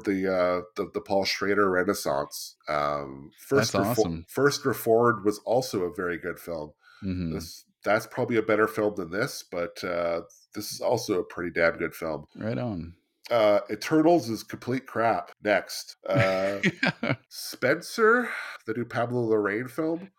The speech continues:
Speaker 2: Oh, right,
Speaker 1: A-,
Speaker 2: yeah.
Speaker 1: and there is nobody who's a bigger Pablo Larraín fan than me.
Speaker 2: Mm-hmm.
Speaker 1: Uh, I think this is, uh, Larraín trying to make a Kubrick film.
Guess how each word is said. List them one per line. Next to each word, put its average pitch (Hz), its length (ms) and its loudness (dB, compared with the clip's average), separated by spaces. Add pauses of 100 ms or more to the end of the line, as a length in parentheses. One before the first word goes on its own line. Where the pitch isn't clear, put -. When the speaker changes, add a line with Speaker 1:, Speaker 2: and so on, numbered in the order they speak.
(220)
Speaker 2:
Oh, 131 100 2
right, 147 280 2
Speaker 1:
A-, 143 40 0
Speaker 2:
yeah. 127 200 0
Speaker 1:
and 120 100 0
there 135 200 4
is 123 140 0
nobody 113 460 2
who's 101 180 -2
a 101 40 -4
bigger 101 420 -4
Pablo 98 360 -2
Larraín 95 420 -2
fan 92 300 -4
than 87 160 -10
me. 90 300 -4 (420)
Speaker 2:
Mm-hmm. 90 280 -2
Speaker 1:
Uh, 101 800 6
I 101 120 2
think 156 300 -4
this - 240 -8
is, 117 360 -4
uh, 104 800 6 (240)
Larraín 113 720 4
trying 113 520 0 (140)
to 110 280 -2
make 104 200 0
a 104 40 -8
Kubrick 135 440 0
film. 80 360 -6